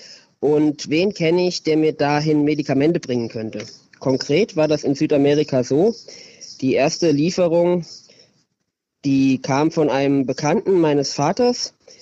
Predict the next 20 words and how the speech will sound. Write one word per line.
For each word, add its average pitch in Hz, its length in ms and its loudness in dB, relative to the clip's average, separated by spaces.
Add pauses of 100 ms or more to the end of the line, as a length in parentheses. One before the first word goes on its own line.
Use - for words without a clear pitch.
(180)
der 165 120 2
durch 160 240 -2
Zufall 180 520 0
Freunde 160 560 0
in 139 180 0
Chile 175 460 0
hatte 135 300 0
und 139 200 0
diese 160 280 0
besuchte 151 480 -2
zu 151 120 -4
dem 143 160 2
Zeitpunkt, 147 460 -2
zu - 60 -14
dem 139 180 2
meine 135 180 2
Medikamente 135 600 0
zur - 160 -4
Neige 131 320 0
gingen. 110 360 -10